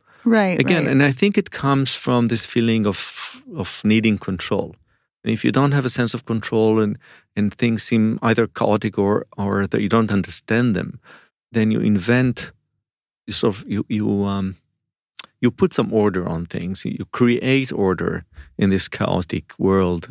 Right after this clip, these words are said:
Speaker 2: uh, and that, that is, I think, something that comforts you or reduces your anxiety, and you're feeling that you're lost.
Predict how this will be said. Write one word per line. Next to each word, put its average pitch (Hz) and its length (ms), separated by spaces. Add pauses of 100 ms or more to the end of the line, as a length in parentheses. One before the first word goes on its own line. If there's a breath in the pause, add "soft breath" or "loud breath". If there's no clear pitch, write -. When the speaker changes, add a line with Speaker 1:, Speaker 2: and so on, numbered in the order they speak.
Speaker 2:
uh, 95 360
and 98 160
that, 104 200
that 98 280
is, - 260 (520 soft breath)
I - 40
think, 107 220
something 101 360
that 95 200
comforts 120 480
you 101 180
or 90 120
reduces 95 480
your 101 100
anxiety, 95 680
and 90 100
you're 92 120
feeling 95 480
that 92 180
you're 95 120
lost. 90 420